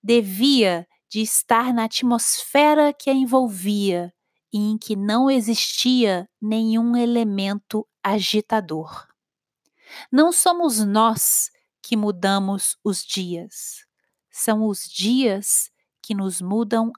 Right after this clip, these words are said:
a nós. Tudo se transforma,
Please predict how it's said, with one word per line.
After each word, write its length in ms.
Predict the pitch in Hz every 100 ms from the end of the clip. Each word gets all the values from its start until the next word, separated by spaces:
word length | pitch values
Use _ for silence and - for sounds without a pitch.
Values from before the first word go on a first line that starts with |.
| -
a 140 | 233
nós. 720 | 202 180 170 185 - - - - _ _ _ _ - - - _ _ _ -
Tudo 560 | 381 330 359 370 349 _
se 300 | - - 285
transforma, 960 | - 262 - - - 202 - 190 180